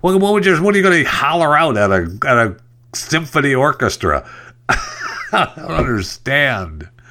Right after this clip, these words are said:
I don't understand. And if, I,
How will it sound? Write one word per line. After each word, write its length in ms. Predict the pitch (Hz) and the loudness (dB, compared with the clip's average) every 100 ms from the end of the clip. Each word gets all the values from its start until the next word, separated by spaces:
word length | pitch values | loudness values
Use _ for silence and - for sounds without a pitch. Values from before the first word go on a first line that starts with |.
| - - - | -20 -20 -12
I 180 | - 160 | -2 0
don't 180 | 170 160 | 2 0
understand. 720 | 147 131 117 120 107 92 92 | 0 2 0 0 2 2 0
And 200 | 117 180 | -2 0
if, 220 | 190 202 - - _ - - _ - | 0 -2 -4 -20 _ -20 -20 _ -10
I, 600 | - - - - - - | -6 -6 -6 -6 -6 -10